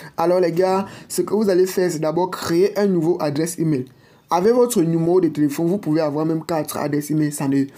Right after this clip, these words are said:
ça ne dérange pas. Donc je vais vous montrer comment vous allez créer d'abord une adresse email. Quand vous sortez de votre compte One X Bet, ce qui reste à faire maintenant, c'est de créer un nouveau adresse email.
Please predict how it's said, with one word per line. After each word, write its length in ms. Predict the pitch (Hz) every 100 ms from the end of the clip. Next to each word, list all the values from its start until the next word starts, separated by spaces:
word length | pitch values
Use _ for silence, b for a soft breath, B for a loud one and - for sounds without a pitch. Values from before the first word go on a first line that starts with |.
| B -
ça 140 | 147
ne 100 | 156
dérange 460 | 151 160 190 190 180
pas. 260 | 175 135 B B B
Donc 140 | 160 170
je 100 | 170
vais 60 |
vous 80 | 196
montrer 340 | 185 156 151 185
comment 240 | 160 156
vous 140 | 175 165
allez 180 | 160
créer 320 | 160 - 156 170
d'abord 420 | 160 170 170 202 B B -
une 180 | 196 190
adresse 380 | 160 160 180 -
email. 320 | 175 156 131 - _ _ _ _ _ _ _ _ _ _ _ _ _ _ _ _ _ _ -
Quand 160 | 233 254
vous 100 | 247
sortez 400 | - 190 170 185
de 80 | 180
votre 280 | 180 185
compte 260 | 175 180 196
One 220 | 175 170
X 80 | 160
Bet, 120 | 170
ce 140 | 165 165
qui 200 | 202 214
reste 200 | 190 196
à 100 | 175
faire 180 | 170 180
maintenant, 260 | 160 165
c'est 120 | 180 160
de 100 | 156
créer 400 | - 170 190 202
un 140 | 208
nouveau 300 | 185 160 185
adresse 440 | 165 156 156 185 -
email. 300 | 175 160 135